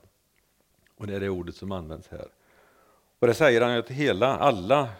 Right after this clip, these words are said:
församling, i församlingen har det. Och det är klart,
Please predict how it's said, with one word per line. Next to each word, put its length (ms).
församling, 480
i 40
församlingen 560
har 180
det. 160
Och 60
det 60
är 40
klart, 200